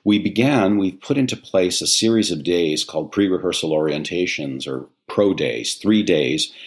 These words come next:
where we as a company just get to meet and talk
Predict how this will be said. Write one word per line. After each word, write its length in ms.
where 140
we 240
as 120
a 60
company 360
just 300
get 280
to 120
meet 460
and 200
talk 380